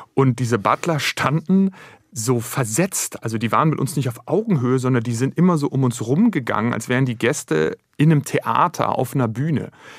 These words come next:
Das fand ich sehr verstörend und ich hab mir dann gedacht, vielleicht lohnt es sich da noch mal genauer hinzugucken, wie die Ostküstenelite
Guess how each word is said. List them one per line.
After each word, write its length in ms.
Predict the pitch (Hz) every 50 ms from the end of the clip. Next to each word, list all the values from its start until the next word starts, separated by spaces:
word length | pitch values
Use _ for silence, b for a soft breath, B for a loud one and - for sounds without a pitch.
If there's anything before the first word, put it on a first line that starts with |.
| B B B B -
Das 160 | 120 127 -
fand 220 | - 165 165 160
ich 100 | 139 107
sehr 160 | 110 123 -
verstörend 760 | 156 - - 151 - - - - 113 135 165 214 226 226 220 -
und 680 | _ - 143 139 139 139 135 135 135 135 135 120 - - _ -
ich 180 | - 117 - 165
hab 80 | - -
mir 120 | 143 131
dann 160 | 131 135 135
gedacht, 340 | 127 123 117 120 139 - -
vielleicht 400 | - - 113 107 113 123 113 -
lohnt 260 | 113 117 135 160 165
es 120 | 170 151 -
sich 200 | 147 143 - -
da 200 | - 131 127 127
noch 100 | 123 113
mal 140 | 123 117
genauer 420 | 117 110 104 107 104 113 135 143 127
hinzugucken, 720 | 117 131 143 143 - - 135 - - - - - 120 120 117 B B B B B B -
wie 320 | 120 123 120 120 120 113 117 b b b b b b -
die 120 | 120 - -
Ostküstenelite 1400 | 127 147 - - - - 151 143 - - - 139 - 98 113 117 120 127 123 113 - 127 120 117 117 120